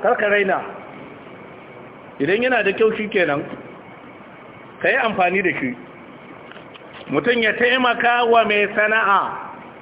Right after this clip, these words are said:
au tasna'u li akhraqa, ko kuma ka ainihin sana'anta ma wanda ba zai iya ba, amma ban da jarabawa. Eh,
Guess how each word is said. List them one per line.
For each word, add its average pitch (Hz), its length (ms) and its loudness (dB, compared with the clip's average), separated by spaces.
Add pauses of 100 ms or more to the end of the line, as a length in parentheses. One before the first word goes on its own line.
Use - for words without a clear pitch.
(440)
au 247 260 4
tasna'u 240 640 4
li 226 120 6
akhraqa, 226 1200 2
ko 269 300 8
kuma 262 600 4 (180)
ka 208 200 4
ainihin 247 580 2
sana'anta 226 680 2
ma 214 100 4
wanda 214 260 4
ba 185 120 2
zai 190 240 2
iya 175 240 2
ba, 151 320 4 (220)
amma 208 260 4
ban 220 160 4
da 185 80 2
jarabawa. 123 580 6 (1300)
Eh, 151 400 6